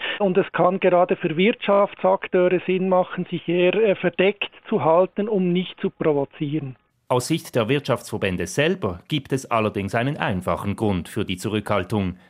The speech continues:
Speaker 2: Am kommenden Abstimmungssonntag stehen gleich fünf Vorlagen an.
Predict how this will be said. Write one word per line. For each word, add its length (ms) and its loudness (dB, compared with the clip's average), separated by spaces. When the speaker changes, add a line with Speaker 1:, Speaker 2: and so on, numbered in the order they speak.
Speaker 2:
Am 160 0
kommenden 420 0
Abstimmungssonntag 920 -2
stehen 320 -2
gleich 280 -4
fünf 360 0
Vorlagen 600 -2
an. 280 -4